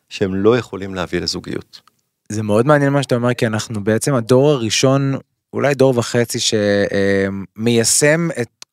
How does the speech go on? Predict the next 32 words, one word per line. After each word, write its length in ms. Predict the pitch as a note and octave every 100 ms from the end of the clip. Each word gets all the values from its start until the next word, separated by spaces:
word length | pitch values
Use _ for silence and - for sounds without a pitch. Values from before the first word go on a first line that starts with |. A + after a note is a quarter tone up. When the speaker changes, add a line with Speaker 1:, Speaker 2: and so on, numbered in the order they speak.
| -
Speaker 2:
מה 160 | B2+ C3+
שנקרא, 320 | C#3+ C3 C#3
את, 120 | -
את 140 | A#2
החלום 460 | A#2+ - A#2 C3+ C#3+
שלנו 460 | C3 D3 C3+ B2+ A#2+
של, 240 | A#2+ G#2+
אה, 160 | G#2+ G#2
להקים, 460 | G2+ - C3 C3
אה, 340 | B2 A2+ A2 G2+ - - - - _ -
אה, 180 | A2 G#2+
מערכות 360 | A2 G#2+ C#3
זוגיות, 680 | A#2+ B2 A#2+ D#3 D3+ C3 - A2
ל-, 220 | A2+ A2+
להקים 340 | G#2+ - C#3
משפחות, 680 | C3+ - A#2 - E3+ F3 D#3
זה 180 | A#2 A#2
משהו 260 | B2+ C#3 D#3
שהוא 180 | C3+ A#2+
לא... 360 | C3 C3+ B2 A2+ _ _ _ _ _ -
לא, 140 | G2+ A2+ G2+
לא 60 | A2
חשבנו 480 | B2+ - A2 G#2+
שיקרה. 480 | G2 G2+ - G2+ G2 G2 - -
Speaker 1:
לא, 120 | G#2+
לא 100 | G#2
האמנו 340 | A2+ C3 C#3 C#3+
שזה 340 | C3 A2+ G2
יקרה. 220 | A#2 F3 A3+ -
Speaker 2:
ואתה 340 | A#2+ A#2+ C3+
בין 200 | B2+
ה-, 80 | C#3+